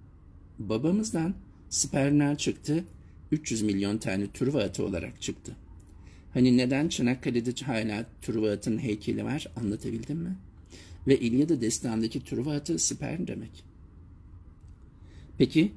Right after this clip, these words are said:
Anadolu'nun yaylalarından cemreler, derelerle, nehirlerle, ırmaklarla taşındı. Üsküdar'a, Kız Kulesi'nin altına, Kız Kulesi'nin altında olgun yumurtaya dönüştüler. Çanakkale Boğazı'ndan geçişine izin verilen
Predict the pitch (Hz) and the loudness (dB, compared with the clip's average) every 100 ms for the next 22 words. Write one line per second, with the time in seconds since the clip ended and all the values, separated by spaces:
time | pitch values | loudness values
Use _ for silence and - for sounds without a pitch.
0 | - - - - 127 135 147 147 160 147 | -14 -20 -12 4 6 8 8 8 6 6
1 | 110 113 113 117 117 120 107 117 113 120 | 4 4 4 2 2 2 2 2 2 2
2 | 110 117 113 120 104 113 113 117 127 120 | 2 2 0 -2 -2 0 0 0 -2 -2
3 | 110 107 113 123 113 117 127 120 113 - | -4 -2 -2 -2 -4 -2 -2 -4 -6 -4
4 | 107 113 127 139 139 110 107 117 113 - | -2 0 -2 -2 -2 -2 -4 -4 -2 -2
5 | 113 110 147 185 - - - - - 131 | -2 0 0 0 -8 -20 -20 -18 -4 0
6 | - 196 185 143 135 190 - - - - | 2 2 2 2 2 -2 -6 -20 -20 -2
7 | 165 - 156 139 - 120 104 101 - 127 | 0 4 4 4 4 2 2 0 2 2
8 | 190 - - - - - 160 - 147 156 | 2 -4 -20 -20 -2 0 2 4 4 4
9 | 139 131 131 151 156 - 120 120 147 165 | 4 4 2 2 0 2 2 2 2 4
10 | 117 123 127 135 147 131 101 - - - | 6 4 2 -2 -2 -2 -4 -6 -8 -10
11 | - - - - - - - - - - | -10 -10 -12 -16 -20 -20 -20 -20 -20 -20
12 | - - - - - - - - - - | -20 -20 -20 -20 -20 -20 -20 -20 -18 -18
13 | - - - - - - - - 117 139 | -18 -18 -18 -16 -16 -16 -2 2 4 4
14 | 151 151 147 147 147 151 151 156 139 143 | 2 4 4 2 2 2 2 2 2 0
15 | 139 143 131 143 135 135 135 135 | 0 4 4 4 4 4 2 0